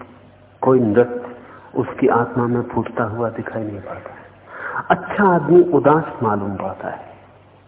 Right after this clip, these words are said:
उसकी उदासी को हम गंभीरता कहते हैं। उदासी बीमारी और स्वभाव से उसका कोई संबंध नहीं, गंभीरता रोग है, सहजता से उसका कोई संबंध नहीं।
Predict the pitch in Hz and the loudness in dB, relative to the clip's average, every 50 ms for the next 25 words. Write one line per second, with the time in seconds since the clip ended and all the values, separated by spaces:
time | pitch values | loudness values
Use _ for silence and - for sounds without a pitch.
0 | _ _ _ _ - - - - - - - - - - - - - - - 139 | _ _ _ _ -20 -20 -20 -20 -20 -20 -20 -20 -20 -20 -20 -20 -16 -6 0 0
1 | 147 139 - - 156 156 147 147 143 143 143 139 - - 156 151 - 147 127 135 | 0 0 2 2 4 6 6 6 6 6 6 4 2 2 0 0 2 2 0 2
2 | 147 143 131 131 131 131 120 113 135 131 - - 123 120 - - 98 - - - | 2 2 4 4 2 2 2 2 0 -2 -2 -2 -6 -6 -6 -8 -10 -12 -12 -12
3 | - - - - - - - - - - - - - - - _ - _ _ _ | -14 -14 -14 -14 -20 -20 -20 -20 -20 -20 -20 -20 -20 -20 -20 _ -20 _ _ _
4 | - - - _ _ _ - - - - - - - - - - - 135 139 135 | -20 -20 -20 _ _ _ -20 -20 -20 -20 -20 -20 -20 -20 -14 -4 2 4 6 8
5 | 156 156 151 - - 170 156 135 147 151 147 147 147 156 156 165 151 - - - | 8 6 6 6 4 4 4 6 8 6 8 8 8 6 6 4 0 -2 -4 -10
6 | - - - - - - - - - _ _ _ _ _ - _ _ _ _ _ | -16 -18 -20 -20 -20 -20 -20 -20 -20 _ _ _ _ _ -20 _ _ _ _ _
7 | _ - - - 1077 1077 1077 1077 1077 - - - - - - - - - - - | _ -20 -20 -20 -20 -20 -20 -20 -20 -20 -20 -20 -20 -20 -20 -20 -20 -20 -20 -20
8 | - - - - - - 120 131 135 131 - - - 151 135 127 123 131 147 156 | -20 -20 -20 -20 -8 -2 2 2 2 2 0 -2 2 2 2 4 4 4 6 6
9 | 160 156 - 156 151 143 - - - 143 139 143 - 143 143 143 143 - 131 131 | 4 2 0 0 -2 -2 -2 -2 -2 -2 0 2 2 2 2 0 0 -2 -2 0
10 | 135 127 127 127 127 120 101 87 - - - - - - - - - - 123 120 | 0 -2 -2 -4 -4 -4 -6 -6 -10 -14 -18 -20 -20 -20 -20 -20 -12 -6 -4 2
11 | 123 139 143 143 127 135 151 160 160 165 165 - 147 139 131 127 139 143 147 139 | 4 6 8 8 8 8 6 6 6 6 2 2 2 2 2 4 4 6 6 4
12 | 127 - - - - - - - - - - - - _ - _ _ _ _ - | 2 0 -6 -12 -14 -18 -20 -20 -20 -20 -20 -20 -20 _ -20 _ _ _ _ -20
13 | - - - - - - - - - - - - - 143 139 139 139 139 135 - | -20 -20 -20 -20 -20 -20 -20 -20 -20 -20 -10 -2 2 4 4 4 4 2 0 0
14 | 147 143 139 - 139 139 131 131 - - - 135 131 - 131 127 127 127 127 113 | 0 0 0 0 0 -2 -2 -2 -4 -6 -6 -6 -4 -4 -4 -4 -4 -6 -6 -6
15 | 110 107 117 117 110 101 104 98 90 - - - - - | -6 -4 -4 -6 -6 -8 -10 -12 -14 -16 -14 -10 -10 -10